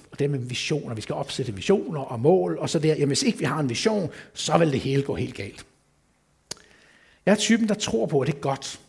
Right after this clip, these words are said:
at vi har en samtale omkring de her ting,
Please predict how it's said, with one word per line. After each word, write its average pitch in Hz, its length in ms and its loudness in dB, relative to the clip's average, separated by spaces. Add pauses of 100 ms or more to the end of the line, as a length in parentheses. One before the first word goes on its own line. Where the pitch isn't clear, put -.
(140)
at 143 60 -6
vi 120 60 -6
har - 140 -6
en 139 60 -6
samtale 139 800 0
omkring - 1080 -8 (100)
de 160 100 0
her 151 60 0
ting, 175 280 -4